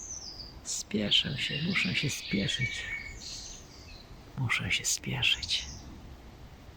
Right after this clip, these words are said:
z kolekcjonowaniem tych radosnych momentów, tych chwil beztroski,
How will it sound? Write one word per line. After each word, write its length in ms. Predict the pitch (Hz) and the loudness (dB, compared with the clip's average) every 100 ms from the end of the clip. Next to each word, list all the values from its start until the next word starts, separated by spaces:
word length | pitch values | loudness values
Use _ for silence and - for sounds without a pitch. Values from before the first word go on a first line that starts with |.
| - - - - | -14 -16 -16 -8
z 180 | - - | -2 0
kolekcjonowaniem 1200 | - 123 120 - 131 117 117 117 113 110 113 117 - - - - - - - - - - - - - - - - - - - - | 2 2 2 2 4 4 4 6 6 4 2 0 -4 -8 -10 -10 -12 -14 -16 -16 -16 -16 -14 -14 -10 -8 -6 -6 -4 -4 -4 -2
tych 160 | - | 4
radosnych 640 | 107 107 110 104 - - 120 | 6 6 6 2 0 0 2
momentów, 600 | 113 113 107 113 - - - - - - - - - - - 906 932 - - - - - - - | 4 4 2 0 -4 -6 -12 -14 -12 -14 -14 -16 -14 -10 -6 -4 -2 0 0 0 -6 -6 -6 2
tych 140 | 175 - | 4 4
chwil 360 | - 175 147 | 6 6 8
beztroski, 1080 | 123 101 - - - 180 - - - 156 | 6 4 2 2 4 4 4 2 6 6